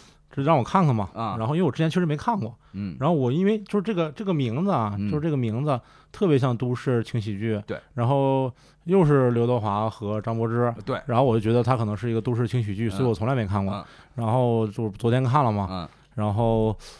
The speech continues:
Speaker 1: 我大概看明白是什么意思了。
Speaker 2: 嗯，嗯，嗯。
Speaker 1: 就是我大概看明白是什么意思了，就是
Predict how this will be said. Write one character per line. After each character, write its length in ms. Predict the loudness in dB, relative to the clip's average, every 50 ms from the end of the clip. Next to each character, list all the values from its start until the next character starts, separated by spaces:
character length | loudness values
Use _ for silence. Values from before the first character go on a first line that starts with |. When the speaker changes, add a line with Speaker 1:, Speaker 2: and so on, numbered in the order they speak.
| -20 _
Speaker 1:
我 80 | -4 -2
大 180 | -2 0 -4 -2
概 180 | 0 0 0
看 220 | 2 2 2 2 2
明 120 | 2 0
白 80 | 0 -2
是 120 | -2 -2
什 120 | -4 -4
么 60 | -4 -4
意 140 | -4 -6
思 100 | -6 -8
了。 80 | -10 -8
Speaker 2:
嗯， 320 | -8 -8 -8 -8 -8 -10 -10
嗯， 80 | -12 -12
嗯。 80 | -10 -6
Speaker 1:
就 100 | -2 -2
是 40 | 0
我 40 |
大 140 | 0 0 0
概 100 | 0 0
看 140 | 2 2 2
明 80 | 2 2
白 60 | 0
是 60 | 0
什 80 | 0 -2
么 80 | -2
意 120 | -2 -2 -2
思 100 | -4 -6
了， 100 | -8 -4
就 100 | -4 -4
是 260 | -4 0 0 -2 -2